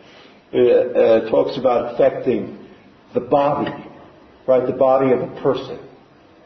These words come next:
You know, his head, his, his face, and all sorts of places where the tzarat can erupt on a body. And so, um,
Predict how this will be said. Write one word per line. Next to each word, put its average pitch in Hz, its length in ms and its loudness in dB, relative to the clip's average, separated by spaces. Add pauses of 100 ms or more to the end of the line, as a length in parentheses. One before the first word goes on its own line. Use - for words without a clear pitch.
(300)
You 170 80 -4
know, 165 200 2
his - 200 -6
head, 160 600 2
his, 90 400 -12 (420)
his - 140 -18 (120)
face, 165 540 2 (420)
and 147 120 -4
all 233 200 4
sorts 220 280 2
of - 120 -2
places 165 560 0
where 123 540 2 (320)
the 131 100 2
tzarat 135 760 0
can 131 120 0
erupt 127 520 2 (120)
on 120 180 2
a 110 40 0
body. 113 680 0 (440)
And 147 300 2 (100)
so, 196 380 4
um, 147 560 2